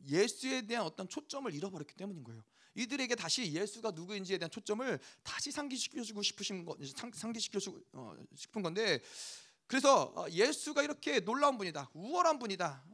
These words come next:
이러한 것들을 이야기하면서 결국에는 무엇을 얘기하느냐? 예수를 바라보지만은 그 예수를 배교하려는 너희들을 보라는 거예요. 그 예수를, 그렇게 우월한 분을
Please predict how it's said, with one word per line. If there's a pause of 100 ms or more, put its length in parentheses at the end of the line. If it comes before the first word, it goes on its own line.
이러한
것들을
이야기하면서 (240)
결국에는 (340)
무엇을
얘기하느냐? (420)
예수를
바라보지만은 (600)
그
예수를
배교하려는
너희들을
보라는
거예요. (960)
그
예수를, (680)
그렇게
우월한
분을